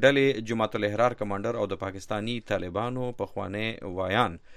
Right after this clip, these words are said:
احسان الله احسان دا وخت د پاکستان د یوې استخباراتي ادارې په ولقه کې دی او دغه استخباراتي اداره دعوه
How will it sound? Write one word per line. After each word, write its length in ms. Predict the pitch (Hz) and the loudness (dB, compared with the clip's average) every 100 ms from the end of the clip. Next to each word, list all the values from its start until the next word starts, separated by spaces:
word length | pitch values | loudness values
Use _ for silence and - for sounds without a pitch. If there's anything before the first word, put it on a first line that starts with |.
| - - 95 | -16 -10 -2
احسان 220 | 107 101 | 0 0
الله 220 | 104 107 | 2 0
احسان 260 | - 135 127 | 0 -2 0
دا 40 | 104 | 0
وخت 220 | 110 - 107 | 0 -2 -8
د 80 | |
پاکستان 480 | 95 95 - 107 110 | -8 -8 -6 -4 -4
د 80 | 98 | -4
یوې 200 | 92 95 101 | -4 -6 -8
استخباراتي 540 | 95 90 95 85 101 90 | -10 -8 -8 -6 -8 -4
ادارې 320 | 92 98 95 | -4 -4 -6
په 100 | 90 | -6
ولقه 220 | 85 127 | -6 -6
کې 140 | 131 127 | -4 -2
دی 100 | 139 | 0
او 160 | 107 92 92 | 0 -2 -2
دغه 180 | 90 107 - | 0 0 -2
استخباراتي 580 | 95 95 95 95 92 104 98 | -10 -12 -6 -6 -4 -6 -4
اداره 240 | 90 98 139 - - - - - 98 | 0 2 2 0 -12 -16 -16 0 4
دعوه 180 | 107 | 6